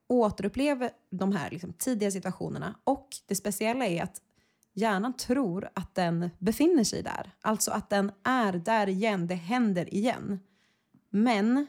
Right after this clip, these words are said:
när vi då börjar uppmärksamma våra mönster, ja, men så här, jag brukar ofta bli triggad av det här eller av det här,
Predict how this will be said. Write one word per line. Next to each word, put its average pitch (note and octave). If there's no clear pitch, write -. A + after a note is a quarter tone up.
när G#3
vi B3
då G3
börjar F3
uppmärksamma B3+
våra G3
mönster, E3+
ja, -
men A#3+
så G3+
här, E3+
jag C#4+
brukar -
ofta -
bli F3+
triggad E3+
av E3
det E3+
här D4
eller F#3+
av F3+
det F3+
här, C4